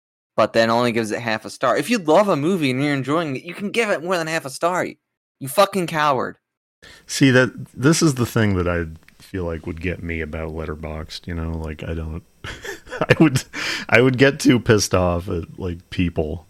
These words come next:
Speaker 2: you know, I don't, I don't really want the social <laughs> aspect.
Speaker 1: I'm mad at this person now. 'Cause they're, they talk, they write this huge write-up on how much they love it, and then they're too afraid to admit that it's, like, enjoyable or something. I don't know.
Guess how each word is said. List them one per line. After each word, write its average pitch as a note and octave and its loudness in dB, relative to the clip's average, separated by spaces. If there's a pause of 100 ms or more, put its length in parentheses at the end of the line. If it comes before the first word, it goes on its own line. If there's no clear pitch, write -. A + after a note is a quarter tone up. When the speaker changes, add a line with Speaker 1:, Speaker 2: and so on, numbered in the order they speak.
Speaker 2:
you F2+ -4
know, E2+ -2
I F2+ 2
don't, G2 0
I G2 2
don't G2 2
really F#2 4
want E2+ -2 (640)
the F2+ -6
social F2+ 4
<laughs> - 2
aspect. - 2
Speaker 1:
I'm D3 0
mad F3+ 2
at G3 2
this B2+ -4
person A2 -4
now. G2 -4 (1160)
'Cause C#3 -2
they're, D#3+ 4
they E3 4
talk, F3 0 (100)
they D#3 0
write F#3 -2
this D#3 -2
huge G#3 -6
write-up D3 4
on B2 0
how C3+ -2
much D3 -4
they B2+ 0
love B2 2
it, G#2 -2 (640)
and A#2 -4
then A2+ 0 (1000)
they're C3+ 2
too D3+ 2
afraid C3 2
to A#2 2
admit A#2 0
that G2+ 4
it's, - -10
like, G#2 -6
enjoyable G#2 -4
or - -10
something. F#2+ -10
I A2 -2
don't A#2+ -4
know. G2 -8